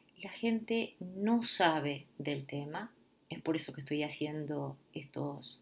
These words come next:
podcasts, para comenzar a concientizar a las personas sobre la tartamudez, para que sepan de qué se trata, pero eso va a venir más adelante. Hoy me quiero en-, enfocar en,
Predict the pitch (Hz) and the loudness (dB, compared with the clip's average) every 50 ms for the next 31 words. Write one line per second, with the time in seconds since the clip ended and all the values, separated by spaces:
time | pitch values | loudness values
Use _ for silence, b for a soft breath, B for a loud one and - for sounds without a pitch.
0 | _ - 147 151 - - - - 233 - - - - b b b b b b b | _ -6 -4 -4 -4 -4 -4 -4 -4 -6 -8 -12 -18 b b b b b b b
1 | b b b b b b b b b b _ _ _ _ _ _ - 196 196 208 | b b b b b b b b b b _ _ _ _ _ _ 2 4 4 4
2 | 202 - 220 220 233 240 240 - 294 294 302 294 - 233 214 208 - - 208 202 | 2 2 2 4 4 2 2 -2 -2 -2 -2 -2 0 -2 -2 -2 -2 -4 -4 -4
3 | - - 196 - - 226 214 208 160 143 147 143 139 - 139 - - - 156 151 | -4 -6 -6 -2 0 0 2 2 0 -2 -4 -4 -4 -6 -6 -6 -4 -4 -4 -4
4 | 156 151 - - 151 139 143 143 147 147 - 147 147 143 - 143 143 147 143 143 | -4 -6 -6 -6 -6 -6 -6 -6 -6 -4 -4 -6 -8 -6 -6 -6 -6 -4 -4 -4
5 | 139 120 113 - - - - _ _ _ _ _ _ _ _ _ _ _ _ _ | -4 -4 -6 -6 -10 -12 -16 _ _ _ _ _ _ _ _ _ _ _ _ _
6 | _ - - - _ _ - 170 180 180 - 190 180 - - 214 202 - - 147 | _ -20 -20 -20 _ _ -4 -2 -2 -2 -2 -4 -4 0 0 0 0 2 0 -2
7 | 151 147 - - - - _ - 143 - 151 135 - 143 139 - 117 110 - - | -2 -4 -8 -12 -18 -10 _ -6 -4 -4 -4 -4 -4 -4 -4 -4 -4 -6 -4 -6
8 | 113 135 - 196 202 202 - B B B B B B B B B B B - 254 | -4 -2 0 0 0 0 -2 B B B B B B B B B B B -2 0
9 | 247 - - 214 196 190 196 208 208 - - - - 165 160 165 160 165 170 170 | 0 0 0 2 4 4 4 4 2 -2 -4 -6 -6 -4 -2 -2 -2 0 0 0
10 | 175 175 170 170 - - - - - 156 156 156 156 156 156 151 151 151 151 151 | 0 -2 -4 -6 -10 -14 -18 -18 -14 -10 -8 -6 -4 -2 -2 -2 -2 -4 -4 -6
11 | 151 - - - - - 156 151 151 147 143 143 135 - - - - - - - | -6 -6 -6 -6 -6 -4 -2 0 0 0 0 0 -2 -2 -4 -8 -14 -20 -20 -20
12 | _ _ _ _ _ _ _ _ _ _ _ _ _ _ 202 220 233 247 247 - | _ _ _ _ _ _ _ _ _ _ _ _ _ _ 2 4 4 4 2 0
13 | - 175 165 - - 185 185 175 175 - 160 156 151 - - - 165 160 - - | -2 -6 -4 -2 0 0 0 0 -2 -6 -8 -10 -12 -16 -12 -12 -10 -10 -4 -4
14 | 165 156 - 175 185 190 175 165 156 151 151 | -4 -2 0 0 0 0 -2 -2 -4 -6 -8